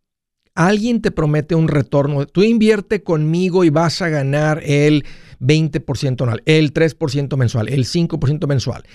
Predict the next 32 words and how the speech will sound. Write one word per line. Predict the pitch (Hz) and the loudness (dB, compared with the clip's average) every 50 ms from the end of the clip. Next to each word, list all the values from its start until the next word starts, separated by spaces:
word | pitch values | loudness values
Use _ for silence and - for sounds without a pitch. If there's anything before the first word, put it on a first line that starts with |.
| 117 123 | -12 -10
el | - - 143 156 160 156 | -4 0 2 2 2 4
dos | 143 151 165 160 | 4 2 2 0
por | - - 127 | -2 -6 -2
ciento | 127 143 135 120 135 | -2 -2 -2 -2 -2
mensual". | 123 120 101 - - - - | 0 0 -2 -2 -6 -12 -4
Cuando | - 156 147 143 147 156 | -2 0 2 2 2 2
alguien | 160 180 180 214 214 214 | 2 2 0 0 -2 -2
promete | 196 202 170 143 139 139 147 - - 151 151 | 0 0 0 0 0 -2 -2 -4 -4 -4 -4
retornos, | 135 123 117 107 - - 135 143 139 170 185 185 175 - _ _ _ _ _ _ _ _ _ _ _ _ _ _ _ | -2 -2 -2 -2 -2 -4 -4 -4 -2 -4 -4 -6 -6 -10 _ _ _ _ _ _ _ _ _ _ _ _ _ _ _
las | - 127 120 | -2 -2 -2
probabilidades | 120 - 135 123 127 127 139 147 139 | -2 -2 -2 0 2 2 2 2 0
de | 135 | -2
que | - 131 | -4 -4
sea | 101 131 135 | -2 -2 -2
estafa | 127 - - 139 131 127 151 139 131 | -2 -2 -4 -4 -4 -2 -2 -2 -2
es, | 131 123 123 - - - _ _ _ _ _ _ _ _ _ _ _ _ _ _ _ | -2 -4 -6 -12 -18 -20 _ _ _ _ _ _ _ _ _ _ _ _ _ _ _
es | - - - | -18 -12 -4
todo. | - 147 185 214 196 139 113 - _ _ _ _ _ _ _ _ _ _ _ _ _ | 0 0 0 0 0 -4 -8 -14 _ _ _ _ _ _ _ _ _ _ _ _ _
No | - 123 151 175 175 | 2 2 2 2 2
hay, | 180 208 208 | 0 -4 -6
c-, | 196 _ _ - _ _ _ - - | -6 _ _ -20 _ _ _ -16 -14
¿cómo | - - 208 226 | -10 -8 -6 -6
vas | 240 - 220 - | -6 -6 -6 -6
a | 233 - | -6 -6
prometer | 226 208 202 196 180 - 190 180 | -4 -4 -4 -4 -4 -6 -6 -6
algo? | 175 185 202 | -4 0 0
No | 208 202 | 0 0
sabes, | - - - - - | 0 -4 -8 -4 -2
no | 233 214 | -4 -2
conoces | - 247 262 262 254 277 | -2 -4 -6 -6 -6 -6
el | 302 254 | -8 -6
futuro. | - - 185 151 - 247 330 415 453 427 - - _ | -6 -6 -8 -4 -2 0 2 4 2 2 0 -4 _